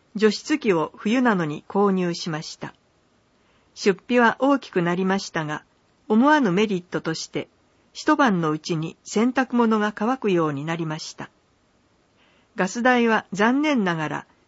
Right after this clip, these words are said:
月一万円増えました。快適に過ごすためにはお金がかかると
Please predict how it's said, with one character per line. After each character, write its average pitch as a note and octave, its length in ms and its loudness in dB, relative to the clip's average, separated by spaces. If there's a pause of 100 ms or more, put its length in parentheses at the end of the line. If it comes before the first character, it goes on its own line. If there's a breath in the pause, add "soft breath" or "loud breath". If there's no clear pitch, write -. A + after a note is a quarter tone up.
(100)
月 F#3+ 400 -4
一 A#3 240 -4
万 B3+ 260 4
円 G#3+ 260 0
増 - 180 -2
え F#3 120 2
ま F3 140 -4
し - 180 -14
た。 - 140 -12 (1160 soft breath)
快 A#3+ 220 0
適 B3+ 240 0
に B3 120 2
過 A#3 140 -2
ご B3 100 2
す - 120 -12
た F#3 100 2
め F#3 120 0
に E3+ 120 -2
は D3 200 -2 (120)
お E3 100 -4
金 B3 260 0
が A#3+ 120 0
か A#3 120 -6
か A#3+ 140 -2
る F3+ 120 -4
と - 220 -10